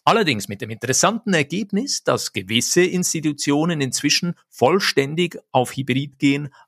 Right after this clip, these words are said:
andere wiederum den Anteil an hybrid gestalteten Seminartagen innerhalb der Lehrgänge deutlich kürzen,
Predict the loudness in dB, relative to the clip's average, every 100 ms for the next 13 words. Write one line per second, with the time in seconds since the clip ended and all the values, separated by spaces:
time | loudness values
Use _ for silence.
0 | _ 0 2 2 2 0 0 0 -2 -4
1 | -8 -10 -4 0 2 0 -2 -2 -2 -2
2 | -4 -6 -2 -2 -2 -8 -4 -4 -4 -4
3 | -6 -4 -4 -4 -4 -10 _ _ -2 2
4 | 4 2 0 -4 -2 0 0 0 -2 0
5 | -2 -2 -4 -6 -6 0 0 0 -10 -12
6 | _